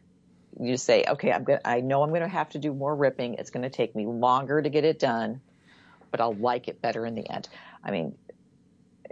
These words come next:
not that Karen's thing isn't beautiful.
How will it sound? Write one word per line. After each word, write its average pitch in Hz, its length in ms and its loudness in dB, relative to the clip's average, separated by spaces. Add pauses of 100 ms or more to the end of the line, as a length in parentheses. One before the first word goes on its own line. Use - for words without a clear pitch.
(100)
not 143 260 2
that - 160 2 (280)
Karen's 135 500 0
thing 123 220 0
isn't 131 260 -6
beautiful. 123 640 4